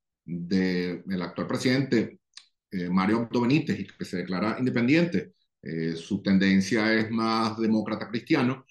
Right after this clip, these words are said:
ha formado también una plataforma junto con disidentes del Frente Guazú que apoyó a Lugo y algunos,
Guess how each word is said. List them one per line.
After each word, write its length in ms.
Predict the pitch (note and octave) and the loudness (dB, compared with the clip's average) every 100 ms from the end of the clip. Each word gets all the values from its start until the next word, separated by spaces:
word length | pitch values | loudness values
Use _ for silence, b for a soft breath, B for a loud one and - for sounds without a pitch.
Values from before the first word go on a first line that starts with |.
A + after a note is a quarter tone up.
| b b - | b b -6
ha 100 | A2 | -2
formado 680 | C3+ B2+ A#2+ C#3 C#3 A#2+ - | 2 2 2 2 4 2 0
también 600 | G2 G#2 A#2+ A#2+ B2 _ | -2 0 0 0 -6 _
una 260 | F#2 F#2+ F#2+ | -6 -4 -2
plataforma 800 | G#2+ A2+ G#2+ C3 A#2+ A#2 A#2+ - | -2 -2 0 2 2 2 -2 0
junto 520 | D3+ E3+ E3+ B2+ - | 4 6 6 0 -2
con 260 | A#2 A2 G#2 | 0 2 2
disidentes 720 | G#2+ - A2 A2 C3+ C#3 C#3 | 0 -2 -2 0 0 -2 -2
del 120 | A2+ | -4
Frente 300 | - A2+ C3 | -4 -6 -4
Guazú 340 | B2 A#2 - | -2 -2 -2
que 120 | A#2+ C3 | -2 -2
apoyó 320 | - A2 A#2+ | 0 2 4
a 40 | |
Lugo 460 | D#3 D3+ B2 C3+ - b b b b - | 8 8 8 0 -4 b b b b -2
y 460 | B2 C#3+ F3 D#3+ | 4 8 8 6
algunos, 1120 | A2+ G#2+ G#2+ A2+ A#2 A#2+ A#2+ B2 B2 B2 - | 4 4 4 4 6 6 6 6 4 2 -4